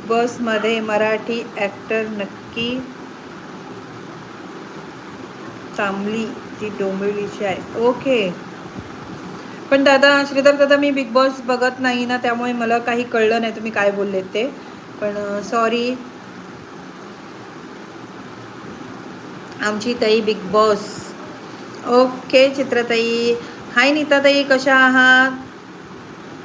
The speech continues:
दादा, मला खरंच, अ, म्हणजे असं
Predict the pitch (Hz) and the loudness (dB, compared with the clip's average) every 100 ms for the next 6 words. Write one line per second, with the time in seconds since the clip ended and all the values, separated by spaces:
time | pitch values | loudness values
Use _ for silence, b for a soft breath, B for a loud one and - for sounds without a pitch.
0 | - - - - - - - - - - | -14 -14 -14 -14 -14 -16 -16 -16 -16 -16
1 | - B B B - 240 277 294 302 294 | -14 B B B 0 4 6 8 6 4
2 | 262 269 262 277 302 - - - - - | 4 6 8 8 6 2 -12 -16 -18 -8
3 | 262 247 247 247 240 233 214 233 226 240 | 0 2 4 2 0 -4 -10 -8 -2 0
4 | 233 247 240 | 2 0 0